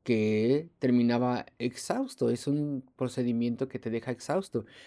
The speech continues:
pero repetimos que Dios utiliza instrumentos humanos. No es algo pasivo. El avivamiento siempre es,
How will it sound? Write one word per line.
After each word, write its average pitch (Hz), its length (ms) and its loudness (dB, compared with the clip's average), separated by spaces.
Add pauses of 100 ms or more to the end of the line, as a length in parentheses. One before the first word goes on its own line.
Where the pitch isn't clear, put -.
(120)
pero 131 200 4
repetimos 139 600 0
que 143 120 2
Dios 120 220 2
utiliza 123 420 0
instrumentos 117 600 -2
humanos. 113 540 -2 (340)
No 147 140 2
es 185 160 -2
algo 247 200 8
pasivo. 135 640 0 (340)
El 139 180 10
avivamiento 147 720 6
siempre 165 840 6
es, - 280 -4